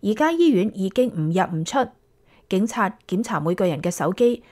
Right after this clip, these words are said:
防止將影片同埋圖片帶出去。烏魯木齊今次民變顯示，中國呢一個火藥桶已經處於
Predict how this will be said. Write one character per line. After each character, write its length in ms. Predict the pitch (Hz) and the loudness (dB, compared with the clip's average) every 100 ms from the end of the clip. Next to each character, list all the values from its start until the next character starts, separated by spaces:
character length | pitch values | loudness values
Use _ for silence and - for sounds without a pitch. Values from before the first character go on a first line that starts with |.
| _ | _
防 260 | - 196 | -2 0
止 160 | 196 233 | 0 -2
將 240 | 262 330 240 | 0 0 2
影 200 | 190 240 | 0 0
片 240 | 170 202 | -2 -2
同 100 | 226 | -2
埋 140 | 180 | -2
圖 220 | 160 175 165 | -2 -4 -4
片 260 | - 170 | -4 -4
帶 220 | 208 160 | -2 -2
出 160 | 165 214 | -2 -4
去。 260 | 185 156 - _ _ _ _ _ - - - | -2 -2 -4 _ _ _ _ _ -20 -20 0
烏 100 | 262 | 2
魯 80 | 214 | 4
木 80 | 190 | 0
齊 280 | - - - | -2 -4 -2
今 180 | 262 262 | -2 -2
次 220 | - 214 208 | -2 -4 -2
民 220 | 175 180 | -2 -2
變 200 | 214 220 | 0 0
顯 240 | 220 190 | 0 -4
示， 360 | 240 196 185 - - _ | -4 -2 -2 -4 -14 _
中 260 | - 285 269 | -2 -2 2
國 260 | 254 196 196 | 2 2 0
呢 100 | 254 | -2
一 100 | 254 | 0
個 140 | 208 | -2
火 180 | 196 185 | 0 0
藥 160 | 233 170 | 0 -2
桶 300 | 208 190 240 - - - | -2 -2 -4 -10 -20 -6
已 100 | 240 | -4
經 180 | 330 339 | -2 -4
處 160 | - | 0
於 340 | 185 247 277 | 0 2 0